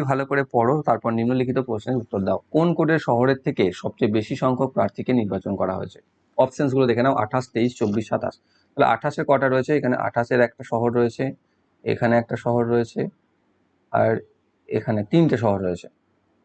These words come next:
শেষ তিনটে হচ্ছে প্রার্থী সংখ্যা সাতশো আঠেরো, যোগগুলো করার দরকার নেই, সাতশো আঠেরো, এদিকে রয়েছে একশো আঠেরো, আর এদিকে রয়েছে পাঁচশো চার, এই তিনটে প্রার্থী। তারপরে হচ্ছে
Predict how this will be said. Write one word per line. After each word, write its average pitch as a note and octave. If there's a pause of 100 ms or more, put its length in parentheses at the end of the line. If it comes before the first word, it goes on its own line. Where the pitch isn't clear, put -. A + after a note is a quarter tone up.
(400)
শেষ D#3+ (100)
তিনটে D3+
হচ্ছে D3
প্রার্থী C3
সংখ্যা C3
সাতশো A2
আঠেরো, B2 (2250)
যোগগুলো D3
করার C#3+
দরকার B2+
নেই, B2+
সাতশো A2+
আঠেরো, B2+
এদিকে A#2
রয়েছে A#2 (160)
একশো -
আঠেরো, C3 (3000)
আর A2
এদিকে A2+
রয়েছে A#2
পাঁচশো G#2
চার, G2+ (480)
এই C3
তিনটে B2+ (460)
প্রার্থী। - (480)
তারপরে C3
হচ্ছে C#3